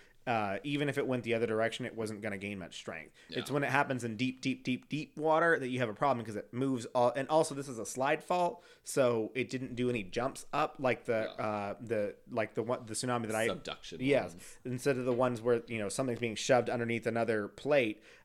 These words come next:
Speaker 1: uh, that causes the whole water to jump up. Uh, so that was a factor, and then also the fact that it was in shallow water. So it happen-, if it happens in deep water and you literally force a shit ton of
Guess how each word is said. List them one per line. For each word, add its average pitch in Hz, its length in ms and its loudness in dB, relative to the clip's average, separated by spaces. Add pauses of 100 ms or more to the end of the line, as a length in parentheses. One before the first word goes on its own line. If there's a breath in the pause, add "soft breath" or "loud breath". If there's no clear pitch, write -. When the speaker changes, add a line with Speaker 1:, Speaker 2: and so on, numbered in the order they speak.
Speaker 1:
uh, 104 340 2
that 117 180 -4
causes 110 560 0 (200)
the 117 120 0
whole 131 220 4
water 117 280 6
to 110 140 -10
jump 110 340 -2
up. 127 300 -2 (320 loud breath)
Uh, 104 320 0
so 110 380 0 (320 soft breath)
that 151 280 6
was 139 120 2
a 123 40 0
factor, 123 340 4
and 117 100 -2
then 117 80 -2
also 117 240 0
the 110 60 -6
fact 110 200 -2
that 110 80 -2
it 104 60 -4
was 107 100 -6
in 101 100 -8
shallow 110 320 0
water. 87 280 -6
So 107 180 -4
it 101 80 -4
happen-, 127 300 -2
if 120 100 -4
it 127 60 0
happens 160 240 2
in 143 80 -4
deep 180 180 -4
water 127 220 4
and 120 120 0
you 123 120 0
literally 127 240 0
force 143 280 0
a 107 40 -8
shit - 240 -2
ton 135 120 -4
of 123 180 -4